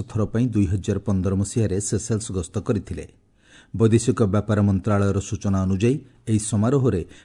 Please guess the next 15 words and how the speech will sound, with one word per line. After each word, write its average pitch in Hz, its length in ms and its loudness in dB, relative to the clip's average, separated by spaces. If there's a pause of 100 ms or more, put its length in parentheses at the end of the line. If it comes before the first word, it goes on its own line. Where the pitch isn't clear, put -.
(100)
ଭାରତୀୟ 110 460 2
ପ୍ରତିରକ୍ଷା 107 580 -2
ବାହିନୀର 101 440 2
ଏକ 95 200 -4
ଦଳ 98 200 0 (400)
ଏବଂ 110 280 2
ନୌସେନାର 107 500 2 (340)
ଦୁଇଟି 110 440 2
ଯୁଦ୍ଧ 92 280 -2 (120)
ଜାହାଜ 104 320 0 (160)
ଅଂଶଗ୍ରହଣ 98 540 -2
କରିବେ। 90 360 0 (800)
ଗସ୍ତ 113 300 0
ଅବସରରେ 107 540 0
ପ୍ରଧାନମନ୍ତ୍ରୀ 113 680 0